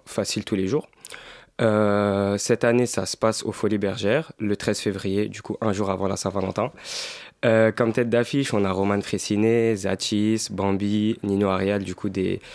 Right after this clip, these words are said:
des artistes qui sont assez connus dans le monde de l'humour. Et, euh, et voilà, un peu en général.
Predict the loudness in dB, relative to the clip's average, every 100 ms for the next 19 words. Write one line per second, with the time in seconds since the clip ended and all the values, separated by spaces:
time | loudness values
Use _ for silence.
0 | -16 -18 -6 -2 -2 0 -2 -2 -2 0
1 | 0 -2 -2 0 0 0 0 0 -2 -2
2 | -2 -2 -6 -20 -20 -20 -20 _ _ -4
3 | -2 -2 -4 -6 -8 -10 -10 -10 -10 -12
4 | -16 -12 -12 -10 -10 -10 -8 -8 -8 -10
5 | -12